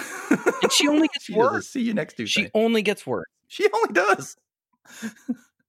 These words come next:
Speaker 2: Oh, God. Ugh. Anyway, okay. So Kate, Jack tells her that the audition for the sister role she wanted, Livy, is over, and she missed her chance. That's when Kate starts to see red, literally.
Speaker 1: Mm-hmm.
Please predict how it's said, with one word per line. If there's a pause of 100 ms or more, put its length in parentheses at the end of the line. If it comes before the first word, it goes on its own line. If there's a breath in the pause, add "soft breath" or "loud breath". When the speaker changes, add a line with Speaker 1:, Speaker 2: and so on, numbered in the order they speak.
(680 loud breath)
Speaker 2:
Oh,
God. (600 soft breath)
Ugh. (460)
Anyway, (100)
okay. (840)
So
Kate,
Jack
tells
her
that
the
audition
for
the
sister
role
she
wanted,
Livy,
is
over, (300)
and
she
missed
her
chance. (480 soft breath)
That's
when (100)
Kate
starts
to
see
red, (240)
literally.
Speaker 1:
Mm-hmm.